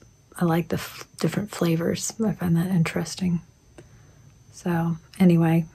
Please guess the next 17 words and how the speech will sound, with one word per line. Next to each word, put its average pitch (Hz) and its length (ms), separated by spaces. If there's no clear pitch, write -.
it's - 200
nice 175 580
not 185 220
being 180 500
as 170 280
anxious. - 560
It - 100
kind 170 280
of, - 340
it 202 80
kind 220 200
of 190 120
gives - 260
me 180 80
hope 180 340
that 196 220
maybe, 180 600